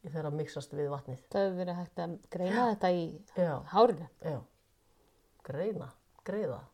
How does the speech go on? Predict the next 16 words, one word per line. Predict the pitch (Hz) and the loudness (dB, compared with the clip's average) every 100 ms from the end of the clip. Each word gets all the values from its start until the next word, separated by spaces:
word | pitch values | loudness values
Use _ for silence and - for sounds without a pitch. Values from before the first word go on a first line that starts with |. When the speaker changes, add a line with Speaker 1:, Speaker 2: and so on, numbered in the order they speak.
| _ | _
Speaker 2:
Greina. | - 196 170 165 - | 2 6 6 2 -4
Speaker 1:
Ég | 165 | -8
heyri | 156 170 | -4 -4
ekki | 143 | -6
neitt. | 104 - _ _ | -10 -14 _ _
Speaker 2:
Greina. | 202 185 165 156 156 160 156 151 156 156 151 - | 4 6 6 2 2 0 0 0 0 0 -2 -10
Speaker 1:
Sko, | - - 147 104 - _ _ _ _ - | -12 2 4 4 -6 _ _ _ _ -6
nú | 151 | 0
ég | 151 | 2
veit | 147 | 2
ég | 143 | 0
kom | 151 139 | 0 2
mjög | 165 185 | 2 2
djúpt | 180 180 - | 0 -2 -2
í | 165 165 - - | -4 -4 -6 -18
fræðin. | - 160 143 123 | -8 0 0 0